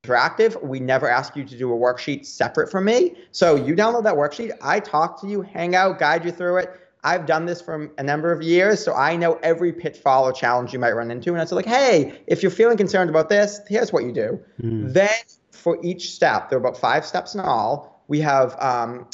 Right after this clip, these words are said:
Speaker 1: each step, you got your training video, and then you've got a demo of me working with a client one-on-one to be able to guide you through that step,
Speaker 2: Right.
Speaker 1: show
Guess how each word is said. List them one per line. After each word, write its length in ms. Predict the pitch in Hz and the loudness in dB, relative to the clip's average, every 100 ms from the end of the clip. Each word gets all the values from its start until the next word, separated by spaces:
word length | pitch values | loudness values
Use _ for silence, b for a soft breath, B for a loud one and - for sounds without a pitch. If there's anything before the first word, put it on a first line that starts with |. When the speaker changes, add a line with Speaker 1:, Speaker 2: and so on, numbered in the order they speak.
| - - | -16 -10
Speaker 1:
each 200 | 139 - | -10 -2
step, 200 | 151 127 | -2 -2
you 80 | |
got 100 | 123 | -6
your 80 | 120 | -6
training 260 | 110 156 175 | -6 -6 -2
video, 280 | 202 214 196 | 0 0 0
and 140 | 147 | -4
then 60 | 151 | -4
you've 80 | 143 | 0
got 140 | 135 | -2
a 40 | 127 | 2
demo 420 | 123 120 98 98 | 0 0 -4 -6
of 100 | 117 | -6
me 180 | 131 143 | -4 -4
working 420 | 113 123 123 127 | 0 0 0 -2
with 140 | 123 123 | -4 -6
a 40 | |
client 340 | - 107 117 113 | -4 -2 0 0
one-on-one 580 | 117 120 139 190 381 B B - | -2 2 2 2 -2 B B -6
to 80 | |
be 80 | 151 | 0
able 120 | 151 | 0
to 80 | 135 | 0
guide 420 | 110 127 127 131 123 | 0 2 2 0 -4
you 80 | |
through 180 | 117 127 | -10 -6
that 200 | 113 101 | -6 -6
step, 200 | - 104 | -2 -2
Speaker 2:
Right. 80 | 92 | -2
Speaker 1:
show 360 | 101 - 151 | -6 0 0